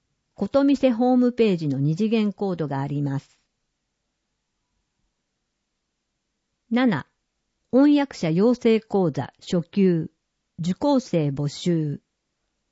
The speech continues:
すべての人が本を読むために。区立図書館では、視覚障害など通常の活字資料の利用が困難な方のために、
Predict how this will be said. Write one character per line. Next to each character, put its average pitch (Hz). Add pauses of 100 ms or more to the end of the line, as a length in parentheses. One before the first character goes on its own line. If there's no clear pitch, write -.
(140)
す 285
べ 311
て 226
の 170
人 175
が 139
本 269
を 170
読 185
む 165
た 151
め 160
に。 131 (1300)
区 254
立 294
図 285
書 262
館 165
で 147
は、 139 (340)
視 -
覚 -
障 302
害 202
な 156
ど -
通 294
常 277
の 247
活 220
字 285
資 -
料 247
の 165
利 165
用 220
が 202
困 285
難 180
な 151
方 156
の 160
た 147
め 147
に、 123